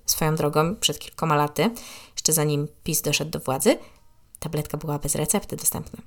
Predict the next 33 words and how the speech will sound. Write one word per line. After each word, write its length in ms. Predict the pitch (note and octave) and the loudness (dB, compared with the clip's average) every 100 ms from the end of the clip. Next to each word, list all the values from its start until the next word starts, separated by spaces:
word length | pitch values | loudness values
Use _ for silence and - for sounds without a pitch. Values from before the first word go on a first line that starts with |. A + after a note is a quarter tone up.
| - - - - - - - - | -20 -18 -18 -18 -18 -18 -18 8
Na 120 | A#3 | 8
szczęście 420 | A3+ D#4 D4 - | 10 8 6 4
istnieją 420 | - - A#3 A3+ A#3 | 2 6 8 10 8
jeszcze 480 | A3+ - G#3 G3+ | 6 6 4 4
osoby, 320 | A3 - F#3+ F#3+ | 2 2 2 0
które 220 | - F#3+ | 0 -2
starają 340 | - G3 F3 | 4 6 6
się 140 | - D3 | 4 0
jakoś 200 | D#3 - | 0 -2
pomóc, 480 | D#3 D3+ F#3+ - - F3+ | -2 0 0 -2 -4 -4
mm, 220 | E3 D#3+ - | -2 -2 -2
kobietom 480 | - - E3+ A#3 C4+ | -4 0 2 2 4
i 40 | |
są 100 | A4 A#4 | 4 4
to 60 | G4 | 2
na 100 | C#4+ | 2
przykład 280 | - B3 | 2 0
między 440 | A3+ A3 G3 G3 F3+ | 4 4 4 2 0
innymi 380 | D#3+ F#3 G3+ A3 | 0 4 2 2
Fundacja 560 | - D#4+ E3+ - E3+ F3+ - | 2 4 4 2 -2 -2 -4
Jeszcze, 500 | C#4 C4+ F3 - - - - - - | 4 4 6 2 -2 -10 -12 -14 -12
stworzona 400 | - D#4 D4+ C#4 | 2 6 6 6
przez 180 | C4 | 4
ginekolożkę 640 | A3+ A3 G#3+ F#3+ F#3+ - G3+ | 6 4 4 4 4 2 -2
Agnieszkę 440 | F#3 F3+ F3 - | 0 0 0 0
Nalewczyńską, 760 | E3+ D#3 D#3 - D#3 - G3 G#3+ - | 0 0 0 -2 -4 0 0 0 -2
która 200 | - - | 2 6
pomaga 340 | A3+ G#3+ G#3 | 8 8 6
w 40 | |
zakresie 380 | F#3+ F3+ F#3 F3+ | 4 2 2 2
dostępu 380 | E3+ - F#3 F3+ | 2 0 0 0
do 100 | F3 | 0
antykoncepcji, 720 | D#3+ - - D#3 C#3+ - - | -2 -2 -4 -4 -4 -4 -6